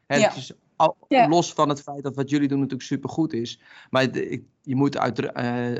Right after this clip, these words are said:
Speaker 1: ook met elkaar op zoek naar van, nou, hoe besmetten we hier anderen mee?
Speaker 2: Ja.
Speaker 1: Of hoe
Speaker 3: Ja.
Speaker 1: krijgen we dit groter? Want anders blijven ze de hele tijd naar jullie kijken. En dan, ja, jullie kunnen maar, kunnen maar X. Maar je wil meer dan dat, weet je wel? Dat
Speaker 2: Ja.
Speaker 1: is, maakt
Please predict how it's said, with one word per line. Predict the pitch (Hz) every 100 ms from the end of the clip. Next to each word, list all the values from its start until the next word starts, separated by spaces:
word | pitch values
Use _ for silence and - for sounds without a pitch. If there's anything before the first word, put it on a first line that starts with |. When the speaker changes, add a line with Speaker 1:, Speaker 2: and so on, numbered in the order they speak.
| -
Speaker 1:
ook | - 160 139
met | 123
elkaar | 113 113 113
op |
zoek | 113 131 117
naar | 120
van, | 120
nou, | 120 113
hoe | 123
besmetten | 123 127 - 131 131
we | 127
hier | 127 110
anderen | 131 131 131
mee? | 127 127 131
Speaker 2:
Ja. | 127 - -
Speaker 1:
Of | - 120
hoe | -
Speaker 3:
Ja. | -
Speaker 1:
krijgen | 131 131 127
we | 123
dit | 127
groter? | - 156 156
Want | 120 123
anders | 147
blijven | 120 143 139
ze | 123
de | 135
hele | 139
tijd | 131
naar | 139
jullie | 151 151
kijken. | 139 117 120
En | 131
dan, | 139
ja, | 123
jullie | 120 135 135
kunnen | 139 123
maar, | 123 - _
kunnen | - 139
maar | 127 123 165 -
X. | - - _ - -
Maar | 131
je | 131
wil | 143 135 127 131 -
meer | 147 175 139
dan | 120
dat, | 110 76 -
weet | -
je | 151
wel? | 165
Dat | 151 143
Speaker 2:
Ja. | 208
Speaker 1:
is, | 117
maakt | 110